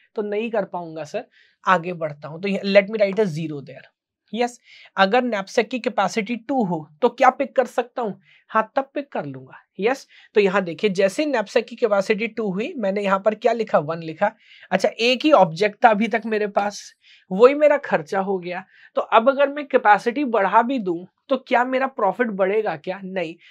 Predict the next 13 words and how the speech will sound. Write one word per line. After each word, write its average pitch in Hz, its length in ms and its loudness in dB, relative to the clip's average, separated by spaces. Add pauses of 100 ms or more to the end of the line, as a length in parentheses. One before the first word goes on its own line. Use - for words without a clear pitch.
(140)
because 226 200 2
समझिए 220 540 -2 (380)
फिलहाल 233 340 4
there 277 160 0
is 262 60 0
only 262 340 0
one 233 220 -2
element 240 500 -2
under 220 300 0
study 220 360 0
जिसका 220 360 0
प्रॉफिट 208 400 -2
already 202 360 0